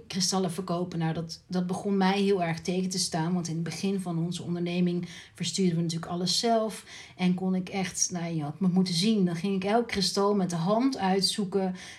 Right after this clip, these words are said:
Helemaal wassen, eh, sprayen en echt even in de zon leggen soms. Echt, ja, echt zo met zoveel liefde versturen en verzenden.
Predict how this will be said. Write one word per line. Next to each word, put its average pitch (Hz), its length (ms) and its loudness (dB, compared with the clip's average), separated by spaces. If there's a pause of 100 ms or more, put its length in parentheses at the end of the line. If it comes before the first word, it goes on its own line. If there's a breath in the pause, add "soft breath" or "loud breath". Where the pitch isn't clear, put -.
Helemaal 240 460 2
wassen, 190 720 4
eh, 185 360 -2 (240)
sprayen 208 920 4
en 190 120 -2
echt 208 300 -8
even 208 320 -4
in 214 80 0
de 226 100 2
zon 220 320 4
leggen 196 300 2
soms. 175 440 2
Echt, - 320 -6 (800 loud breath)
ja, 185 200 -2
echt 233 260 -2
zo 247 180 4
met 226 120 6
zoveel 247 460 6
liefde 247 440 4
versturen 240 680 2
en 190 120 2
verzenden. 196 680 4